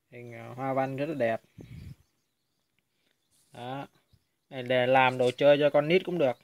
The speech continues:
Rất là hay. Bạn nào có nhu cầu làm thì, à, cũng, à, liên hệ mình, mình làm cho.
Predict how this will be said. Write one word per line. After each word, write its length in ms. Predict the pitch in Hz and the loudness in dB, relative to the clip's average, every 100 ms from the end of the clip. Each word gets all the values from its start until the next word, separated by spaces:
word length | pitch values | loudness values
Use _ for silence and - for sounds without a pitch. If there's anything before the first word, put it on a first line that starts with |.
| _ - _ _ _ _ _ _ _ _ _ - | _ -20 _ _ _ _ _ _ _ _ _ -18
Rất 120 | 147 | -14
là 180 | 143 120 | -12 -10
hay. 420 | 127 135 139 127 _ _ _ _ _ _ _ _ _ _ _ _ _ _ _ _ _ _ _ _ _ | -8 -6 -6 -8 _ _ _ _ _ _ _ _ _ _ _ _ _ _ _ _ _ _ _ _ _
Bạn 200 | 123 120 | -18 -12
nào 160 | 117 120 | -10 -10
có 80 | |
nhu 180 | 147 143 | -8 -8
cầu 220 | 139 123 | -6 -4
làm 360 | 120 120 120 123 | -4 -4 -4 -6
thì, 180 | 120 120 | -6 -4
à, 240 | 120 120 | -4 -6
cũng, 160 | 123 143 | -8 -8
à, 220 | 143 139 | -6 -6
liên 180 | 135 135 | -6 -6
hệ 160 | 123 123 | -6 -6
mình, 220 | 131 123 | -8 -8
mình 160 | 123 | -10
làm 240 | 123 120 123 | -10 -10 -10
cho. 200 | 127 | -10